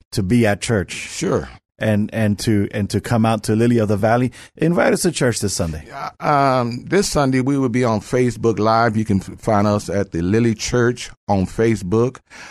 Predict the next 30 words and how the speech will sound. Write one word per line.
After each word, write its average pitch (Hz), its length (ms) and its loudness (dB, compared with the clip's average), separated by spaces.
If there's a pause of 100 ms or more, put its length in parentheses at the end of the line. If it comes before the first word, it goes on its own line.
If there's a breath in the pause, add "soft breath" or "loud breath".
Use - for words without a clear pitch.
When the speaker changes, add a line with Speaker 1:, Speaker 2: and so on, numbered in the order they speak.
(240 loud breath)
Speaker 2:
Uh, 90 240 0
the 87 80 -2
service 101 260 -2
will 95 120 -2
start 104 240 2
at 92 60 0
eleven 92 220 0
fifteen. 113 760 0 (500 loud breath)
Uh, 78 380 -2
if 80 160 -10
you 76 180 -8
go 95 180 -2
to 90 80 -4
Facebook, 101 760 0
uh, 80 340 -4 (380)
you 92 180 -2
will, 82 240 -2 (100)
uh, 82 220 -6
really 123 300 2
enjoy 110 380 4
the 110 60 0
service. 101 320 0
We 98 120 -2
do, 98 180 0
we 101 140 -2
have 101 160 0
a, 80 120 -2 (120)
a 78 280 -4
excellent 110 460 -2
time. 92 560 -2